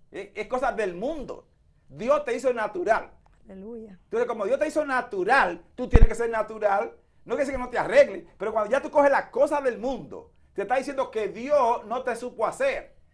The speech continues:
Speaker 1: Entonces tú quieres te-, tener un maquillaje. Maquillaje aquí, tú, tú buscas aquí en la, en la palabra maquillaje, búscalo. Te, te, te aconsejo, busca la palabra maquillaje para que veas. Maquillaje es falsificar, ¿tú ves? Falsificar.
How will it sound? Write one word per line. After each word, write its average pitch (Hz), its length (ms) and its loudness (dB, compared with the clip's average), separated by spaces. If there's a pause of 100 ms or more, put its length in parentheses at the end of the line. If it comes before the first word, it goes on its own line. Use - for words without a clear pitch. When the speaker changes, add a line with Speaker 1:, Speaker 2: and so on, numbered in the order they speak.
(120)
Speaker 1:
Entonces 254 260 -4
tú 233 100 -12
quieres 254 200 0
te-, 233 160 -4
tener 233 240 -2
un 247 200 -8
maquillaje. 202 720 -4 (140)
Maquillaje 214 480 0
aquí, 254 160 -8
tú, 247 160 0 (160)
tú 226 80 -6
buscas 262 220 -2
aquí 247 140 -6
en 220 60 -10
la, 202 200 -8
en 190 80 -8
la 196 40 -8
palabra 233 220 -2
maquillaje, 226 340 0
búscalo. 233 380 10 (160)
Te, 208 160 -4
te, 214 200 -8
te 214 680 -6 (240)
aconsejo, 214 440 -2
busca 254 180 6
la - 80 10
palabra 247 220 10
maquillaje 220 200 -2
para 202 140 0
que 185 80 -8
veas. 165 200 -8 (280)
Maquillaje 247 460 6
es 254 80 4
falsificar, 226 1000 0
¿tú 247 80 -2
ves? 196 120 -2 (200)
Falsificar. 214 800 -2